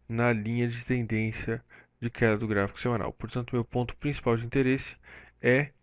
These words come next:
é, esse quadradinho amarelo, ou seja, a linha de tendência de queda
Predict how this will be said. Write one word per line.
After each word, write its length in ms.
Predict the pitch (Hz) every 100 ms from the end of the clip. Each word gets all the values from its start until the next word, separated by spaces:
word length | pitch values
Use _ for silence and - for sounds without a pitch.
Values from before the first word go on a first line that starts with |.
| _ _ _ - _ _ _ -
é, 480 | 110 107 107 98 -
esse 240 | 123 -
quadradinho 600 | - 127 117 107 110 117
amarelo, 480 | 117 113 101 113 -
ou 100 | 120
seja, 380 | 117 110 104 -
a 100 | 117
linha 280 | 110 143 147
de 100 | -
tendência 560 | 127 113 110 117 123
de 140 | 113 117
queda 500 | - 113 110 120